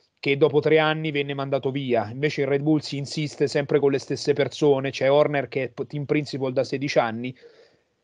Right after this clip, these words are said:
e poi i risultati arrivano. Infatti volevo, per chiudere un po' il discorso Formula uno, chiederti la situazione della Ferrari, che sta lavorando tantissimo su questo duemilaventidue, se tu credi che il nuovo regolamento possa davvero portare un po' di sole in casa Ferrari dopo anni difficilissimi,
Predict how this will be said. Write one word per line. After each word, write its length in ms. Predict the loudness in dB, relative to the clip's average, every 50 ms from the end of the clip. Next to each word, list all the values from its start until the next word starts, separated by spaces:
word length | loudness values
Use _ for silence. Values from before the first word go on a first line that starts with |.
| _ _ _ _ _ _ _ _ -4
e 100 | -2 0
poi 180 | 4 4 6 6
i 20 |
risultati 460 | 6 4 2 2 6 6 6 6 6
arrivano. 560 | 4 4 2 0 0 0 -2 -2 -2 -4 -8 -10
Infatti 360 | -8 0 2 2 2 2 0
volevo, 460 | 0 0 0 0 0 -2 -2 -2 -4
per 140 | -2 -4 -4
chiudere 240 | -4 -4 -6 -6 -4
un 80 | -4
po' 80 | -2 -4
il 80 | -4 -4
discorso 400 | -6 -8 -6 -6 -4 -4 -4 -2
Formula 320 | -2 -2 0 0 0 2
uno, 200 | 2 2 0 -2
chiederti 380 | -2 -2 -2 0 0 -2 0 -2
la 80 | -4
situazione 420 | -4 -4 -6 -8 -6 -6 -6 -4 -2
della 180 | -2 -2 -2
Ferrari, 520 | 0 0 2 4 4 4 4 0 -2 -4 -4 _ _ _
che 120 | -8 -8
sta 160 | -4 -2 0
lavorando 380 | 0 2 2 0 0 -2 -2 -2
tantissimo 580 | -4 -4 -6 -4 -6 -8 -8 -6 -8 -8 -8 -6
su 100 | -6 -2
questo 260 | -2 -2 -2 -2 -4
duemilaventidue, 840 | -4 -2 0 0 0 0 0 -2 -4 -4 -2 0 0 2 0 0 -2 _ _ _ _
se 200 | _ -4 -4 0
tu 120 | 0 0
credi 280 | 2 4 4 4 4 4
che 80 | 2 2
il 80 | 0
nuovo 220 | 2 2 4 6 6
regolamento 600 | 6 6 6 4 2 0 -2 -4 2 2 2 4
possa 280 | 4 2 0 0 0
davvero 300 | -2 0 0 2 0 0 0
portare 320 | -2 -6 -4 -2 -2 -2
un 100 | -2 -4
po' 120 | -6 -6
di 100 | -6 -6
sole 360 | -4 0 2 2 2 2 0 -2
in 60 | -2
casa 260 | -2 -2 -2 -2 -2
Ferrari 320 | -2 0 2 2 0 0
dopo 260 | 0 0 0 0 0 -2
anni 340 | -2 -2 -4 -6 -10 -8
difficilissimi, 920 | -6 -6 -6 -6 -6 -6 -4 -2 -2 0 0 -2 -2 -6 -8 -8 -8 -8